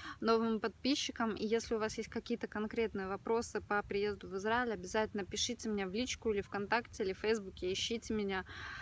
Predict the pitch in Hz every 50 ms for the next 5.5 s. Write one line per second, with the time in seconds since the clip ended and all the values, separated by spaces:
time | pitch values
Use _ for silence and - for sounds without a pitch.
0 | - - - - - - 240 233 - - - - 277 285 277 - - 247 233 220
1 | 220 202 190 190 196 208 220 226 240 226 220 214 202 202 - - - 233 220 208
2 | 196 190 - 202 220 254 302 320 - - - - 233 214 220 214 214 202 - 208
3 | 190 202 - - - - - - 143 - 139 180 226 220 220 220 208 202 233 247
4 | - 262 247 233 220 226 220 - 240 233 226 - - - - 226 226 - - 214
5 | 220 208 - - 226 214 208 185 -